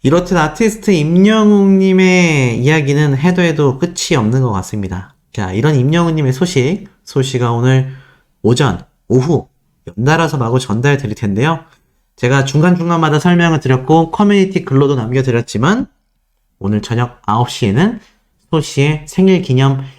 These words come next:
라이브가 있습니다. 나름 뭐 대단한 걸 준비하진 못했지만 또 소통도 하고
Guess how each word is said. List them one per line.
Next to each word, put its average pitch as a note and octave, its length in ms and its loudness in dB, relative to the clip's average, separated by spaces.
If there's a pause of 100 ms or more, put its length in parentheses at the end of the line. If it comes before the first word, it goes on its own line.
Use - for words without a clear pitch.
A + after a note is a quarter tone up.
(280)
라이브가 A2 800 -2
있습니다. G#2 480 -4
나름 C#3+ 460 0
뭐 B2 500 0
대단한 G#3 340 0
걸 A#3 100 2
준비하진 E3 420 -2
못했지만 C3+ 640 -2 (340)
또 B2 120 -2
소통도 F3 480 2
하고 E3+ 520 0